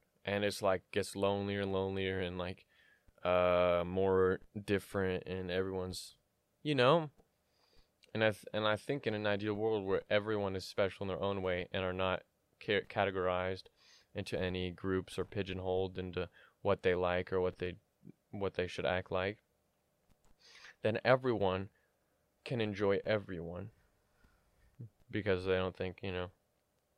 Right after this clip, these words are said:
So, um, but I do think an element of it is maybe, uh, I wanna be an individual. And I have an ego, you know,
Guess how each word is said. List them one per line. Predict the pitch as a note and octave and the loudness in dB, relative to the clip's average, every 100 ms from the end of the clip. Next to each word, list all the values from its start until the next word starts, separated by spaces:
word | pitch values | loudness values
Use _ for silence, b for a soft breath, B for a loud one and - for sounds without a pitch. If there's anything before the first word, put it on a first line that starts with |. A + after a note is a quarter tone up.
| _ - _ _ _ _ _ b b b - | _ -20 _ _ _ _ _ b b b -20
So, | - - G#2+ G#2+ G#2+ G#2 G2+ G2 | -6 4 8 10 10 8 4 4
um, | G#2 G2+ G2+ G2 F#2+ F#2+ F#2+ G2 _ _ _ _ - - _ _ _ _ _ _ _ _ _ _ _ _ _ _ _ _ _ _ _ _ | 4 4 4 2 2 0 -6 -12 _ _ _ _ -20 -20 _ _ _ _ _ _ _ _ _ _ _ _ _ _ _ _ _ _ _ _
but | A#2 A#2+ | 2 8
I | B2 | 8
do | A#2+ B2+ | 6 0
think | - A#2 | 0 2
an | A2+ | 4
element | G#2+ G#2+ A2 F#2+ | 4 4 2 0
of | G2+ B2 | 0 0
it | |
is | A2 F#2+ | -6 -4
maybe, | F#2 F#2 G2 G2 G2 G2 | -4 -4 -4 -6 -2 0
uh, | F#2 F#2 F#2 F#2+ F#2+ _ _ - | 2 2 0 -2 -8 _ _ -8
I | |
wanna | F#2 F2 | -4 -4
be | F2+ F#2 | -2 -4
an | |
individual. | F2+ F2+ F2 F#2+ G2 G#2 A2+ B2 B2+ _ _ _ _ _ _ _ _ _ | -4 -6 -4 -4 -4 -6 -4 -4 -6 _ _ _ _ _ _ _ _ _
And | F#2+ F#2 F2+ | -8 -4 -2
I | F2 | -2
have | F2+ | -4
an | F2+ | -6
ego, | E2 F2+ F#2 F#2+ F#2+ G2+ - _ _ _ b b b _ _ _ _ - | -8 -10 -4 -2 -2 -4 -12 _ _ _ b b b _ _ _ _ -10
you | F2+ | -8
know, | F2+ F#2 F#2 | -6 -6 -8